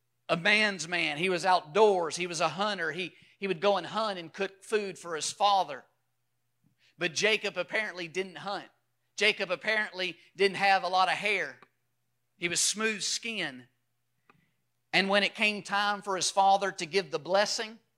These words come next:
his mama orchestrated a plan, a plot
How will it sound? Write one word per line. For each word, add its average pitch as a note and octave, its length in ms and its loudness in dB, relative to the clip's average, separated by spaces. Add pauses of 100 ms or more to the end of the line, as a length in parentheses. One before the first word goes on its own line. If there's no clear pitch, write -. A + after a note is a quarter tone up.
(1000)
his E3+ 280 4
mama G3 400 4
orchestrated F#3+ 840 0
a D3+ 40 -6
plan, E3 560 -6 (320)
a D3+ 60 -6
plot F3 460 0